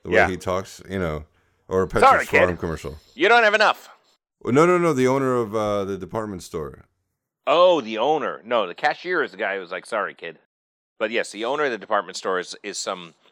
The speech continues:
Speaker 2: is some amazing Mister Gower type. <laughs> "Yeah,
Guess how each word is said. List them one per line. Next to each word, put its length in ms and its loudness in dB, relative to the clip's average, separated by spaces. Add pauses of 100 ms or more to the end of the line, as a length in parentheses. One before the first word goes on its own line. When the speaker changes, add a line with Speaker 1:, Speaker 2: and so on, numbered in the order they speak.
(340)
Speaker 2:
is 120 -14
some 220 -10
amazing 720 -12
Mister 280 -14
Gower 400 -4
type. 440 -10 (140)
<laughs> 680 -20 (880)
"Yeah, 840 6